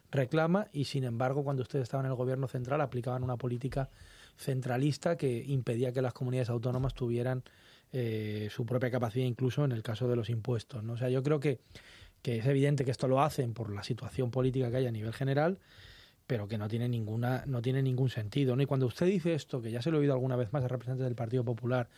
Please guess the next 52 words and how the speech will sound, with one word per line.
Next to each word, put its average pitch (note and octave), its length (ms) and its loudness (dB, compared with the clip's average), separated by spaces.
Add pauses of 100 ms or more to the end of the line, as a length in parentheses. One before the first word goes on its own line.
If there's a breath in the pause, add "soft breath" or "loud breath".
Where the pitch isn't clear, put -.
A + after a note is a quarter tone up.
(360 loud breath)
de C3 100 -2
que B2+ 100 -6
en A#2+ 60 -2
Madrid A#2 280 0
la C#3 80 4
que B2 80 -2
más B2 120 -2
paga A#2 200 -2
impuestos, A#2+ 400 -2
ma-, A2 80 -6 (440 loud breath)
mire, D3 160 -2
la A#2+ 120 -4
Comunidad A#2+ 360 -2
de F3+ 100 4
Madrid E3 380 2
y C#3 80 0
la B2 100 -2
Ciudad A#2+ 220 -2
de D#3 80 4
Madrid D3 440 2
reciben D3 540 0 (180)
un E3+ 180 2
montón D3+ 380 2
de C#3 80 0
dinero C#3+ 260 0
y B2+ 60 0
de C3+ 120 2
inver-, A#2+ 220 -2
y D3+ 120 0
de B2 60 2
inversiones B2 400 0
por B2 140 -4
ser C#3+ 100 -2
la D3 80 0
capital B2+ 300 -2
del C3+ 120 2
Estado. G#2+ 420 -6 (320 loud breath)
Aquí C3+ 180 -4
está F3 160 0
la D3+ 100 4
sede D#3+ 180 2
de C#3+ 120 4
todos C3 140 2
los C#3+ 100 4
ministerios, A#2 400 0
está - 160 -2
la D3+ 80 4
sede D#3 140 4
de E3 80 4
las C#3+ 80 0
principales C3+ 520 2
empresas. A2+ 520 -2